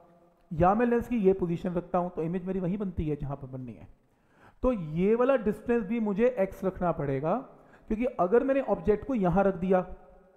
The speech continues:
देखो rule तो वही है ना, अभी तुम्हें किसने कहा कि object left पे रखना है, Object right पे भी तो रखा जा सकता है। तो अगर मैंने object को यहां रखा तो भी situation क्या बननी चाहिए, exactly same।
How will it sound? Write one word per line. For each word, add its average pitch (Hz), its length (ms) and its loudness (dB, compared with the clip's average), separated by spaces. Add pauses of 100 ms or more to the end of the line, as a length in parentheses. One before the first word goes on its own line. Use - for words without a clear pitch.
देखो 151 200 -4
rule 151 240 -2
तो 185 120 0
वही 165 220 0
है 175 60 2
ना, 247 140 -4
अभी 151 340 -10
तुम्हें 165 220 -4
किसने 196 260 -4
कहा 196 100 -2
कि 196 80 -2
object 185 240 -2
left 175 220 -2
पे 202 80 0
रखना 190 220 -2
है, 247 140 -6 (420)
Object 185 300 4
right 165 280 0
पे 214 60 -2
भी 208 60 -2
तो 208 60 0
रखा 202 220 2
जा 202 120 2
सकता 196 280 -2
है। 240 60 2 (420)
तो - 80 0
अगर 175 280 2
मैंने 277 160 0
object 240 320 0
को 240 100 -2
यहां 190 240 2
रखा 170 260 -2 (320)
तो 208 240 6
भी 226 180 0
situation 180 640 0
क्या 170 200 4
बननी 170 260 -2
चाहिए, 170 300 -2
exactly 156 440 -2 (640)
same। 104 240 -8